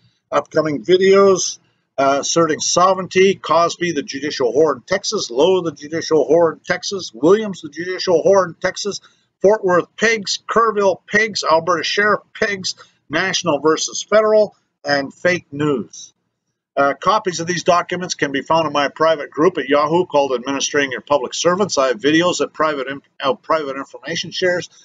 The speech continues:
that show these of, uh, and other court citations that are available for a donation. Donations to support this work are appreciated. I prefer gold or silver coin, but as an extremely less desirable alternative, I can accept I O Us.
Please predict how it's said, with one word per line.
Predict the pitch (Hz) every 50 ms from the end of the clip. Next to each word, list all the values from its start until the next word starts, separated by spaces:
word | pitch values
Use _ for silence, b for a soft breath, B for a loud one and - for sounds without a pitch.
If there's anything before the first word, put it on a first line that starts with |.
| b b b b
that | b 139 127 127
show | - - 156 147 139 131
these | 147 156 160 135 131
of, | 123 127
uh, | 139 143 143 143
and | 131 127 127
other | 131 135 147 139
court | - - 143 147 143 139
citations | - 151 147 143 - 139 143 151 143 - 175 -
that | 131 127
are | 127 117
available | 104 123 131 131 131 143 156 143
for | - - 131 120
a | 117 113
donation. | 135 135 135 131 139 151 147 - - 202 190 196 - b b b b b b b b
Donations | - 147 147 151 156 170 180 175 - 190 175
to | - 220 214
support | - - 185 - 208 214 208 208
this | 165 151 - -
work | 135 127 127 - -
are | 139 135 131 127
appreciated. | - - - 156 165 165 - - 175 175 185 196 196
I | - - 147 135
prefer | - - 139 117 - 156 151 143
gold | - 135 135 139 135
or | 123
silver | - - 143 135 123 117
coin, | 113 131 156 175 214 220 190
but | 156 147 135
as | 135 131 123 -
an | 131 120
extremely | 110 - - - 165 165 165 156 147 135
less | 135 139 147 143 -
desirable | - 127 107 - 151 160 156 156 139 135
alternative, | 139 131 123 - - 170 185 185 196 175 - b b b b b b b
I | 127 147 147
can | - 139 131
accept | 127 - - 156 147 143 - -
I | 139 139 139
O | 135 127
Us. | 120 123 165 208 233 226 214 - -